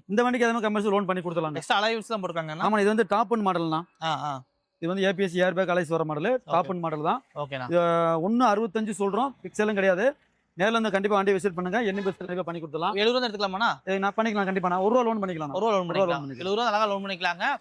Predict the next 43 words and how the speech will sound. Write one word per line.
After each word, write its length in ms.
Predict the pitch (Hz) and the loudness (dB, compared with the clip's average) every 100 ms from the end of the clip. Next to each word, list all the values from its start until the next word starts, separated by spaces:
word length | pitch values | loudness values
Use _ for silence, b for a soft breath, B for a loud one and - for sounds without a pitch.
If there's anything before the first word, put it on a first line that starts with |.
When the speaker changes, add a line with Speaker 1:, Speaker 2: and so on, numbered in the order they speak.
| _ - | _ -2
Speaker 2:
So, 80 | 202 | 0
ஒரு 100 | 175 | 2
லோக்கல் 400 | 170 226 - 220 | 2 0 -2 -8
கஸ்டமர் 220 | 220 269 | -4 -4
லோன் 120 | 220 208 | -4 -8
பண்ணி 80 | |
கொடுத்துடலாம், 320 | 180 165 165 156 | -10 -6 -4 -4
கரெக்டாண்ணா? 260 | 160 160 139 | -4 -6 -4
Speaker 1:
கண்டிப்பா, 280 | 185 175 160 | 0 0 0
ஆமா, 140 | 147 | -2
ஆமாங்க. 240 | 143 120 110 151 | -4 -8 -12 -10
Speaker 2:
ஓகேண்ணா. 240 | 147 135 127 - | -8 -10 -18 -2
நான் 140 | 220 202 | 0 2
எல்லா 100 | 226 | 0
காரும் 200 | 247 240 | -2 -4
சூப்பரா 220 | 226 226 | -2 -2
எக்ஸ்பிளைன் 160 | - 214 | -2 -8
பண்ணி 80 | |
சொன்னீங்க. 440 | 185 190 180 214 214 | -6 -6 -2 -2 -2
ரொம்ப 160 | 165 196 | -6 -4
Speaker 1:
சரி, 120 | 165 | -4
Speaker 2:
சந்தோஷங்கண்ணா. 400 | 175 170 156 240 175 | -4 -6 -2 -2 -2
Speaker 1:
ரொம்ப 200 | 151 160 | -6 -4
நன்றி. 200 | 147 220 | 0 0
Speaker 2:
மெயினா 100 | 262 | 0
நம்ம 160 | 226 | 0
கன்சல்டிங் 500 | 185 202 254 247 220 | -2 -2 -2 -4 -4
வந்து 140 | 214 190 | 0 0
பாத்தீங்கன்னா, 300 | 170 180 240 - | 0 -2 -4 -4
திருப்பூர்ல 360 | 226 247 269 226 | -6 -6 -4 -4
இருந்து 160 | 226 233 | -4 -2
அது 100 | 202 | -2
எப்படி 220 | 180 196 | 0 -2
வரணும், 340 | 165 170 254 - | -2 -2 -6 -4
வெளியூர்ல 380 | 180 240 240 214 | -4 -2 -2 -2
இருந்து 140 | 214 | -4
எப்படி 120 | 175 170 | -6 -6
வரணும்னு 220 | 175 160 | -6 -8
சொல்லுங்க. 220 | 151 147 | -4 -4
அட்ரஸ் 220 | 175 202 | -4 -6
வேற 120 | 160 147 | -6 -8
என்ன 140 | 139 | -10
கரெக்டா? 180 | 127 | -8